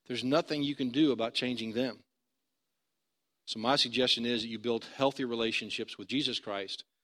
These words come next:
with other people who are seeking to be Jesus followers, and realize that Jesus is the only one who can really provide what you need in life. Let's have a word of prayer. Father, help us to be on the lookout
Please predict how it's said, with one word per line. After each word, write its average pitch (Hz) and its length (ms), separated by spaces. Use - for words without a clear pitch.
with 104 220
other 135 220
people 120 300
who 113 160
are 110 80
seeking 107 380
to 92 100
be 101 140
Jesus 98 340
followers, 98 580
and 98 100
realize 110 380
that 101 200
Jesus 113 440
is 92 120
the 101 80
only 104 160
one 92 100
who 98 80
can 92 100
really 101 180
provide 98 540
what 113 160
you 110 140
need 107 200
in 98 100
life. - 480
Let's 110 140
have 123 80
a 107 80
word 107 80
of 104 80
prayer. 98 260
Father, 113 320
help 123 260
us 110 200
to 117 160
be 107 400
on 113 120
the 110 60
lookout 107 500